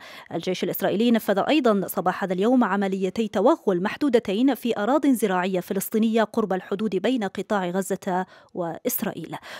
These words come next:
وبالتزامن مع كل ذلك عقدت، عقدت مساء أمس جلسة جديدة من مفاوضات السلام الفلسطينية الإسرائيلية في القدس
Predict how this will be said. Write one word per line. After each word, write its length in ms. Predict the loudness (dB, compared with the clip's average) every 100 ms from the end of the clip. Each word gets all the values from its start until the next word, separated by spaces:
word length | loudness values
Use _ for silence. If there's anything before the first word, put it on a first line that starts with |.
| 4
وبالتزامن 760 | 4 6 2 4 4 4 4 2
مع 160 | 0
كل 280 | -2 0 0
ذلك 380 | 2 0 0 2
عقدت، 680 | 4 2 2 2 2 -2 0
عقدت 500 | 2 2 0 -2 -2
مساء 420 | -4 0 0 4
أمس 260 | 4 4 0
جلسة 680 | 0 2 2 0 0 2 2
جديدة 540 | 0 0 0 2 2
من 140 | 2
مفاوضات 560 | 0 -2 -4 -2 -2 -2
السلام 340 | -4 -2 0
الفلسطينية 580 | -2 -4 -8 -4 -4 -2
الإسرائيلية 560 | -4 -4 -2 -2 0 -2
في 100 | -4
القدس 400 | -2 -2 0